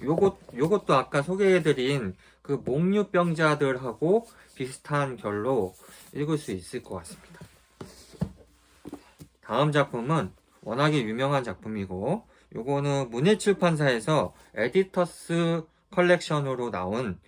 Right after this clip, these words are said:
메리셀리의 프랑켄슈타인이라는 책입니다. 이,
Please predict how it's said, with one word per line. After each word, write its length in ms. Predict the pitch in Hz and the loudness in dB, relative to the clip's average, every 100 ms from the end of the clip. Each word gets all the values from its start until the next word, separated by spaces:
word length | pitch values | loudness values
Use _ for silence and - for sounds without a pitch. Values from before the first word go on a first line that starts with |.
| _ - | _ -4
메리셀리의 960 | 110 135 156 151 123 113 117 196 226 _ _ _ _ _ _ _ | 0 0 0 0 -2 0 2 2 0 _ _ _ _ _ _ _
프랑켄슈타인이라는 1800 | 180 196 190 170 151 - 110 95 104 160 - _ _ 101 95 95 147 196 | 0 0 0 -2 -4 -8 -6 -6 -6 -8 -10 _ _ -12 -8 -8 -8 -10
책입니다. 640 | - 165 156 120 95 - _ _ _ _ _ _ _ _ _ _ _ - - | -12 -8 -6 -6 -10 -20 _ _ _ _ _ _ _ _ _ _ _ -20 -12
이, 720 | 123 127 123 120 113 104 | -8 -6 -4 -4 -4 -6